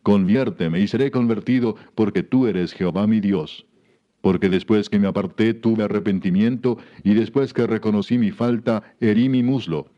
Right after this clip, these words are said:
Me avergoncé y me confundí, porque llevé la afrenta de mi juventud. ¿No es Efraín hijo precioso para mí? ¿No es niño en quien me deleito?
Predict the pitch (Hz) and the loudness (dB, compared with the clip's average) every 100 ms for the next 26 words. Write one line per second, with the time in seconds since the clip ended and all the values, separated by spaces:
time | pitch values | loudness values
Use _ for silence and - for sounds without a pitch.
0 | _ _ - 98 95 95 98 95 92 - | _ _ -4 0 2 0 0 0 0 0
1 | 107 110 101 101 101 98 90 92 117 113 | 0 2 0 0 -2 0 0 2 0 -2
2 | - _ - 104 101 107 101 101 95 123 | -10 _ 0 0 2 0 2 0 0 0
3 | 95 85 90 113 113 107 101 101 92 104 | -2 -4 -2 0 0 0 0 -2 -2 -2
4 | 92 82 90 73 - _ - _ _ _ | -2 -2 -4 -6 -10 _ -20 _ _ _
5 | _ _ _ 127 147 101 95 87 82 95 | _ _ _ 2 2 2 -2 -2 0 2
6 | 98 95 104 98 98 87 101 98 92 90 | 2 0 0 -2 -2 -2 -2 -2 -2 -4
7 | 101 98 107 147 - _ _ - - 113 | -2 0 0 -2 -10 _ _ -20 -2 2
8 | 127 151 101 110 131 156 143 113 104 92 | 4 2 0 0 2 0 -2 0 0 0
9 | 92 95 107 110 147 | 0 0 -2 -2 -6